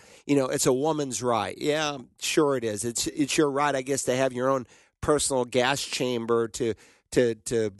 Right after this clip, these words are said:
poison Jews in. I mean, it's just, it's either life at conception or it's not.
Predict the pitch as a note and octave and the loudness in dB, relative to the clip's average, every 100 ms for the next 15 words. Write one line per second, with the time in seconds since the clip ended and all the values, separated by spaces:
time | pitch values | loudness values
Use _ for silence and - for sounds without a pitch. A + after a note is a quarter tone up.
0 | - - D#3 D3 C3 B2 A#2 D3+ D3 - | -10 0 0 0 -4 -6 -4 -2 -2 -6
1 | F2 C#2+ - _ C#3+ C#3 C#3 C#3+ - E3 | -10 -14 -20 _ -2 0 0 -2 -2 0
2 | C#3+ - - _ _ - D#3+ E3 F#3 C#3+ | 0 0 -4 _ _ -4 2 4 4 2
3 | A#2+ A2 B2 D3+ E3 E3+ - _ C#3 B2 | -4 -4 0 0 -2 -4 -12 _ -6 -4
4 | C3+ B2 - C#3 - C#3+ C3+ A#2+ A#2 C3 | -4 -2 2 2 0 -4 -2 -2 -2 -4
5 | C3 | -4